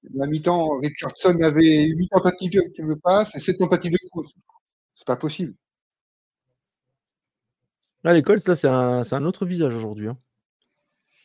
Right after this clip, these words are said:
Speaker 2: Et pendant ce temps-là, t'as les Saints qui vont tenter un field goal
Speaker 1: Oui.
Speaker 2: de leur, des vingt-deux yards.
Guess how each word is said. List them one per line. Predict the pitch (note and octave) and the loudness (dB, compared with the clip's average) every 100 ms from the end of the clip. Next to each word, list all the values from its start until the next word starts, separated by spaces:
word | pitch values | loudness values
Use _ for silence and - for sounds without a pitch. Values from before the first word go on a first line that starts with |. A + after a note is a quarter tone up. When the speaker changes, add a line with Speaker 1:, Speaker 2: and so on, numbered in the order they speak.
| _ | _
Speaker 2:
Et | B2 | -6
pendant | B2 C3+ | -2 -2
ce | B2+ | 0
temps-là, | C#3 C#3+ | 2 2
t'as | C#3+ C3+ | 2 0
les | B2+ | 0
Saints | - F3 E3+ | -4 -4 -4
qui | E3 D3 | -6 -8
vont | C#3 | -6
tenter | C#3 C#3+ C#3+ D3 C#3+ - | -4 -6 -4 -4 -4 -6
un | C3 - | -10 -12
field | _ C#3+ C#3+ | _ -2 -2
goal | B2+ D3 D#3 E3+ - D#3+ | 0 0 2 0 -2 -10
Speaker 1:
Oui. | - A2 A#2+ A#2+ - | -16 -12 -10 -12 -14
Speaker 2:
de | - | -10
leur, | A#2+ B2+ C3 | -6 -6 -8
des | B2 | -10
vingt-deux | B2 C3 C3+ C3+ | -8 -8 -6 -4
yards. | C3+ D#3 D#3+ | -2 -2 -4